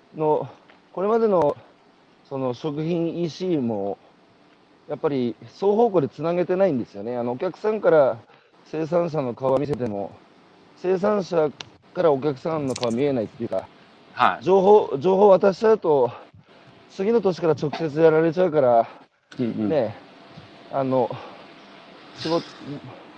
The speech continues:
Speaker 1: ビジネス成り立たないっつうので、やっぱそこは、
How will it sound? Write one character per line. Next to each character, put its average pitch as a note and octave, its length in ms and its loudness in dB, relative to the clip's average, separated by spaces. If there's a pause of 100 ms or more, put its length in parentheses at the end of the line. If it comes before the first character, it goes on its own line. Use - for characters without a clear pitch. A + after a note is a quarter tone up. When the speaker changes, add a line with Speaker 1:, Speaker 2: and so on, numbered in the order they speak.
(240)
Speaker 1:
ビ F#3 120 -4
ジ F#3 80 2
ネ F3+ 60 4
ス - 20 -4
成 C#3+ 140 0
り C#3 60 0
立 D#3 120 -2
た E3 100 0
な D3+ 80 -2
い C3+ 40 0
っ - 20 -2
つ - 160 -12
う B2 40 -6
の A#2+ 120 -4
で、 G#2 160 -2
や G2+ 60 -4
っ - 20 -10 (960)
ぱ - 60 -6
そ D#3+ 120 -4
こ F#3+ 160 4
は、 F#3 340 6